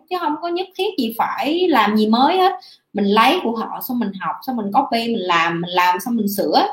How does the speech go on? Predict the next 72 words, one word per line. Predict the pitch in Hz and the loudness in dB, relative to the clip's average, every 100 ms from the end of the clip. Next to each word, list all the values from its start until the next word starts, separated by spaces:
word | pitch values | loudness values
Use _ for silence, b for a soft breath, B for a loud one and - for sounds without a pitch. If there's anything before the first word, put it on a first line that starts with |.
| 254 | -4
mình | 196 | -8
sửa | - - 285 | -6 -4 -4
nó | 349 | -2
thành | 247 - | 0 -2
cái | 277 | -4
của | - | -2
mình, | 240 196 | 0 2
rồi | 185 185 | 2 0
dần | 185 196 | -2 -4
dần | 190 | -4
nó | 214 277 | -4 -6
thành | 240 190 | -8 -10
cái | 190 277 | -10 -8
signature | 320 - 262 254 254 196 | -8 -6 -4 -4 -2 -2
riêng | 190 220 | 0 -2
của | 254 | -2
mình | 277 190 | -2 -2
thôi. | 214 233 B B _ | -4 -6 B B _
Hồi | - 254 | 0 2
Nhi | 277 | 2
mới | 285 302 | 4 4
đi | 320 | 4
làm | 277 220 214 240 | 2 2 2 0
cũng | 269 | 0
vậy, | 277 - 214 | 0 -2 -2
Nhi | 262 262 247 - | -2 -2 -4 0
ghi | 254 277 247 | 4 4 4
một | - | 2
cái | 285 - _ - | -2 -4 _ -2
list | 269 311 392 - | 4 6 4 2
ra | 254 247 | 2 4
là | 240 | 4
những | 208 190 269 | 2 -2 -2
cái | 247 254 339 370 370 B _ | 0 2 0 0 -4 B _
câu | 247 240 247 | 4 4 4
mà | 233 202 | 2 0
mình | 196 | -2
phải | 220 | -4
hỏi | 226 - 262 | -6 -6 -4
khách | 339 - | -4 -2
hàng | 226 185 185 | -2 0 0
như | 220 233 | 0 0
thế | 294 | 0
nào, | 247 185 170 | 0 0 0
rồi | 175 170 180 | 0 -4 -8
thành | 196 | -6
cái | 254 | -2
thói | 285 311 | 0 4
quen, | 269 247 233 247 | 4 4 2 -2
cứ | 269 | -2
hỏi | 175 | 0
đi | 240 | 2
hỏi | 226 214 | 2 2
lại, | - | 0
hỏi | 180 | -2
đi | - | -4
hỏi | 202 208 208 | -2 -2 -2
lại. | 147 143 B B _ | -4 -8 B B _
Cái | 320 | -2
xong | 320 277 269 | 4 4 4
mình | 233 226 | 2 2
thấy | 320 | 2
bắt | 403 | 2
đầu | 277 | 4
mình | 214 220 | 4 4
chuyên | 269 285 | 4 4
nghiệp | 254 214 | 2 2
hơn, | 247 262 | 2 0
cái | 302 | -2
bắt | 330 | -4
đầu | 247 | -4
mình | 196 | -6